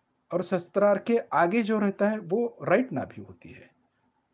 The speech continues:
ठीक है। थोड़ा दुखता है, उस पर ज़्यादा दबाना है, दुखने दीजिए, थोड़ा कम हो जाएगा वो। जो चक्र आपके पकड़े हैं इसलिए वो दुखता है,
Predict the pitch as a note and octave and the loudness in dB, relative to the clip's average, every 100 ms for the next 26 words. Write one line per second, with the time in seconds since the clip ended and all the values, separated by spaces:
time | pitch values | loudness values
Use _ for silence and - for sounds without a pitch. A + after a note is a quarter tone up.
0 | _ _ _ _ E3+ D#3 C#3+ F#3+ G#3+ E3+ | _ _ _ _ -12 -10 -2 2 2 0
1 | F#3+ - A#3 B3 B3+ G3+ - F3 E3+ F3 | -6 4 6 8 6 2 0 4 4 6
2 | E3 F3 G3+ E3+ C3+ A#2+ G2 G2+ - _ | 4 6 4 4 2 0 -4 -10 -14 _
3 | _ _ _ _ C#3+ G3+ F#3 C#3 G2 F#2 | _ _ _ _ -6 -4 -2 -4 -6 -14
4 | F2 F#2 - A#2+ C3 - F#3 C#3 C#3 B2 | -16 -16 -8 -6 -6 0 0 2 -4 -2
5 | G2+ F2 F2+ F#2+ - _ _ _ - D3 | -4 -4 -12 -12 -18 _ _ _ -6 0
6 | A#3 A#3 G#3+ A#3 A3+ - F3+ F#3 - G3+ | 2 2 0 4 2 4 0 0 -2 -4
7 | E3 - F3 D#3+ D3 E3+ - _ _ _ | -4 -2 0 0 -2 -6 -10 _ _ _
8 | _ _ _ _ _ _ _ _ _ _ | _ _ _ _ _ _ _ _ _ _
9 | _ _ _ A3+ A#3 G3 G3+ G3 A3 E3+ | _ _ _ -6 -4 0 2 2 0 -2
10 | D3 - D3+ A2 F#2+ - | -6 -2 -2 -2 -6 -18